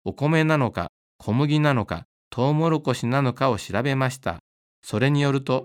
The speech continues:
欧米の各国は小麦圏に分類され、東南アジア諸国は米圏に分類されましたが、日本の主食となる穀物は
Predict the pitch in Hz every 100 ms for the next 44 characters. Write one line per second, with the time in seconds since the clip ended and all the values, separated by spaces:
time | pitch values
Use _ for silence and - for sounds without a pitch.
0 | - _ _ _ 131 151 151 151 147 147
1 | 151 151 _ 117 - 90 - _ - 113
2 | 135 135 151 147 113 101 117 92 107 127
3 | 127 123 107 104 - _ _ _ 131 143
4 | 151 151 151 147 151 147 - 147 131 101
5 | 85 - _ _ _ - 123 143 147 120
6 | 107 123 110 95 123 135 139 135 123 127
7 | 127 - 80 76 - _ _ _ _ 107
8 | 107 - 147 143 139 131 - 151 147 -
9 | 139 139 110 - - 98 156 123 - 90